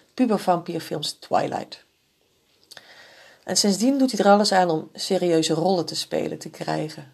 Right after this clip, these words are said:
Pattinson was vorig jaar in High Life te zien, de lastige film van het Franse regisseur Claire Denis. Echte arthouse film met een hoofdrol voor hem, voorheen mister Twilight dus. Hij had er weinig tekst in,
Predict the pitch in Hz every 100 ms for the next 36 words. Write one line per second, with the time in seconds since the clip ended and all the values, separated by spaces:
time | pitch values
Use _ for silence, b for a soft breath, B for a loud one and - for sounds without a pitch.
0 | _ 202 202 - 202 190 - - - -
1 | 214 175 170 190 190 190 160 156 _ _
2 | - 156 180 202 208 208 175 190 190 160
3 | 156 156 b b b - 214 233 - 156
4 | - 185 180 160 156 - _ - - _
5 | - 196 202 202 170 170 165 156 170 160
6 | 160 165 156 156 185 208 202 _ _ _
7 | B B B B - - - 190 202 185
8 | 180 - 185 180 170 165 156 b b b
9 | 160 202 208 170 160 156 143 156 165 185
10 | - - 104 104 156 165 160 160 - -
11 | 190 180 - - - - - - - _
12 | _ _ _ _ _ _ _ _ _ _
13 | _ B B B 175 185 185 170 180 180
14 | - 202 - 165 151 156